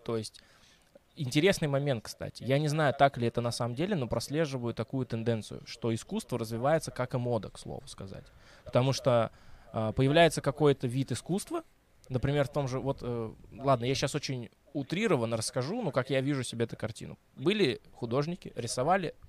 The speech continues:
э, гиперреалистичные картины, портреты. Всё было классно. Потом появился фотоаппарат. Вот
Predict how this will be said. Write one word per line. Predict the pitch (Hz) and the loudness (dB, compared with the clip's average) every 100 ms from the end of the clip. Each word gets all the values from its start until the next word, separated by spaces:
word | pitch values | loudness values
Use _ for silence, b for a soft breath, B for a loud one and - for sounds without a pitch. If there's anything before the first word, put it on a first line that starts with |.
| - | -12
э, | 110 107 98 | -10 -10 -10
гиперреалистичные | 127 139 131 - 117 110 113 - - 113 | -12 -2 -2 -2 -6 -6 -6 -10 -10 -10
картины, | - 117 - 156 135 | -6 -6 -4 -6 -6
портреты. | - - 120 151 170 - b b b b b - | -8 -8 -6 -6 -8 -12 b b b b b -2
Всё | 156 | 0
было | 151 143 | 2 2
классно. | 123 101 - | 2 0 0
Потом | 143 | -2
появился | 151 135 135 | 0 0 -2
фотоаппарат. | - 110 - - - - _ _ _ _ | -4 -8 -6 -8 -10 -18 _ _ _ _
Вот | - | -6